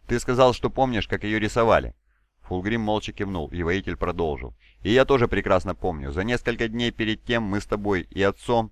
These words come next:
сразили князей Амакада на борту их искусственного мира обсерватории,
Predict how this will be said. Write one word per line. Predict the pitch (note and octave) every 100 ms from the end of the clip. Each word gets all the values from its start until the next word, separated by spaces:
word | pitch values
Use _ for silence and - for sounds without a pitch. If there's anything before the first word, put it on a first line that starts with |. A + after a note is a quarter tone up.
| _
сразили | - G#2 G#2+ A2+ A#2
князей | G#2 A2+ A2+ G#2 G2 -
Амакада | F#2+ G2+ A2 A#2 A2 E2 C2+
на | D#2+ F2+
борту | G2+ - A#2+
их | - G#2 -
искусственного | - A#2+ - G2+ G2 F#2+
мира | G#2 G#2+ G2
обсерватории, | - G2+ G2+ G2 G2 D#2 B1